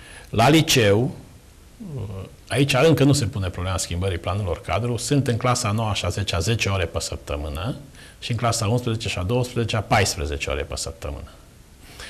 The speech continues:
Aici, astea paisprezece ore pe săptămână sunt suficiente dacă sunt făcute serios. Ele sunt suficiente. Oricum, un elev nu poate să lucreze mai mult de paisprezece ore pe săptămână.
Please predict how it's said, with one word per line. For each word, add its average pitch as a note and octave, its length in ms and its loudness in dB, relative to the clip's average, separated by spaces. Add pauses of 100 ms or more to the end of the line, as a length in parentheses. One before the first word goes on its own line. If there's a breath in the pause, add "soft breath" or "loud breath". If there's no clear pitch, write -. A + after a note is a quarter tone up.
(320 loud breath)
Aici, C#3 200 2 (960)
astea C#3+ 320 4
paisprezece C#3+ 480 4
ore D3 140 6
pe C#3 120 0
săptămână C#3 440 2
sunt C#3+ 220 4
suficiente B2 680 2
dacă E2+ 260 -2
sunt A2+ 200 -2
făcute G2 360 -4
serios. D#2+ 760 -2 (960)
Ele C3+ 520 6
sunt - 420 2
suficiente. B2 460 -2
Oricum, C3 300 2
un A2+ 100 0
elev G#2+ 220 0
nu A2 140 -2
poate - 260 -8
să - 180 -10
lucreze D2 280 -8
mai C#2+ 180 -8
mult D#2+ 160 -8
de C#2+ 80 -8
paisprezece - 560 -6
ore C#2+ 100 -6
pe - 140 -12
săptămână. - 500 -12